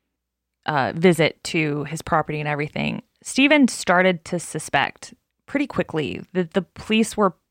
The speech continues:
paying an inordinate amount of attention to him. And that, of course, given his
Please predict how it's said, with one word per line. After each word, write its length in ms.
paying 380
an 140
inordinate 640
amount 280
of 80
attention 420
to 100
him. 300
And 200
that, 240
of 140
course, 360
given 340
his 460